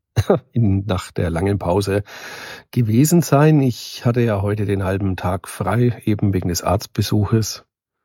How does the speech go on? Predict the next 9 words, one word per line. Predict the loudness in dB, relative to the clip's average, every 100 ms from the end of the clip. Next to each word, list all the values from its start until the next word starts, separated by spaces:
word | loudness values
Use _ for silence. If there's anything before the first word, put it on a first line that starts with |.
| _ _ _
und | 0 2 2 0 -2
muss | -4 -4
jetzt | -4 -4
dann | -2
doch | -2
mal | -2 -2
zum | -4 -4
Arbeiten | 0 2 2 0
anfangen, | -2 2 4 4